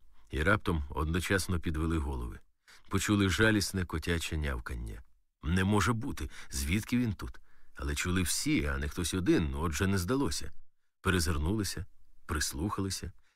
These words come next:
Нявкання долинало з дальньої частини оранжевого залу, над якою зараз і була та сама секція, зайнята сепарами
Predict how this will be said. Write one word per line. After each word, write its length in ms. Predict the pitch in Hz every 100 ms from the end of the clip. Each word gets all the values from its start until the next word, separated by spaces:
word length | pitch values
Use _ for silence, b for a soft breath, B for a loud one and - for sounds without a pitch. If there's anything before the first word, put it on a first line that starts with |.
| -
Нявкання 540 | 82 101 101 104 104
долинало 520 | 92 92 90 110 101 92
з 80 |
дальньої 380 | 80 95 90 87
частини 460 | 80 85 - 98 95
оранжевого 640 | 87 95 87 87 82 82
залу, 360 | 78 120 95 - b b b
над 240 | 98 90
якою 420 | 98 110 117 104
зараз 340 | 90 123 117 92
і 40 |
була 360 | 85 104 117 85
та 140 | 101
сама 480 | - 113 104 95 82 b b
секція, 680 | - - 147 - - 73 73
зайнята 500 | 73 113 110 95 90
сепарами 760 | - - 127 123 - 78 64